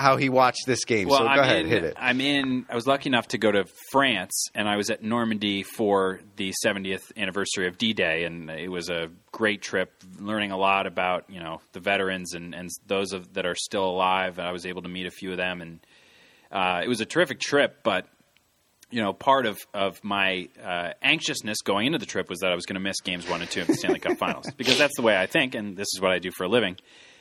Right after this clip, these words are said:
Speaker 2: And, uh, so the first game went in overtime. And so,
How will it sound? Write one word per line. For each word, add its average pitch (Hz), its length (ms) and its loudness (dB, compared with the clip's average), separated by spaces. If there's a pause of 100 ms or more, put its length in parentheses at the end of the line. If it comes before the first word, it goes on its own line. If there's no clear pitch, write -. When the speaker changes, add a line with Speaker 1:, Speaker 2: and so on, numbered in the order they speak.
(280)
Speaker 2:
And, 123 500 2 (140)
uh, 113 340 4
so 131 340 2 (100)
the 135 60 -6 (100)
first 196 260 2
game 104 360 0 (360)
went 127 180 2
in 113 80 -2
overtime. 95 500 0 (480)
And 135 200 0
so, 135 480 4